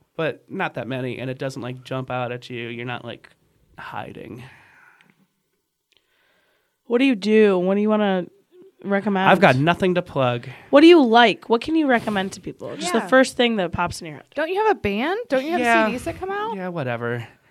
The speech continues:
Speaker 1: You have a
Speaker 2: Okay, that's
Speaker 1: band.
Speaker 2: fine.
Speaker 1: Fine, you can listen to my band. We're called Matt Wixon's Flying Circus. Um, I also make solo music under my name, Matt Wixon.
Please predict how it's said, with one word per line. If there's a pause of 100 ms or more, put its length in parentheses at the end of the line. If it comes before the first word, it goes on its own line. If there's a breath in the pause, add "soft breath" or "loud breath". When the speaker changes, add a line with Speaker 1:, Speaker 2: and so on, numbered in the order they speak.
(200 soft breath)
Speaker 1:
You
have
a
Speaker 2:
Okay,
that's
Speaker 1:
band.
Speaker 2:
fine. (140 soft breath)
Speaker 1:
Fine,
you
can
listen
to
my
band.
We're
called
Matt (140)
Wixon's
Flying (100)
Circus. (460 soft breath)
Um, (400)
I
also
make
solo
music
under
my
name,
Matt
Wixon.